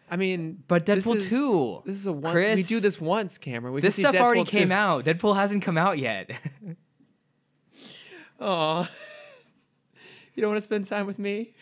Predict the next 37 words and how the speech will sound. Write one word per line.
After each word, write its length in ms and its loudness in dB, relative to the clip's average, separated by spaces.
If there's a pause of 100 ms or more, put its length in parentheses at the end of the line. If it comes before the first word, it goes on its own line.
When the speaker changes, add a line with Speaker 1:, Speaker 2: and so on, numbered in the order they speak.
Speaker 2:
I 60 -12
mean, 140 -12
we 100 -4
can 140 -4
go 160 -2
together, 560 -8
but 120 -4
if 80 -6
there's 120 -4
only 160 -2
one 180 -4
ticket, 400 -8
then 100 -12
yeah, 120 -10
I'm 80 -14
going 180 -10
by 80 -12
myself. 580 -8
Speaker 1:
Well, 120 0
clearly 280 2
that's 160 0
what 60 -6
you 60 0
do 180 0
these 160 -4
days. 420 -2 (240)
Speaker 2:
Yeah. 280 -8 (240)
I 60 2
had 80 4
a 60 2
horrible 400 -2
movie 220 -4
theater 220 -8
experience 400 -12
yesterday. 600 -12
Speaker 1:
<laughs> 80 -14
What 120 -6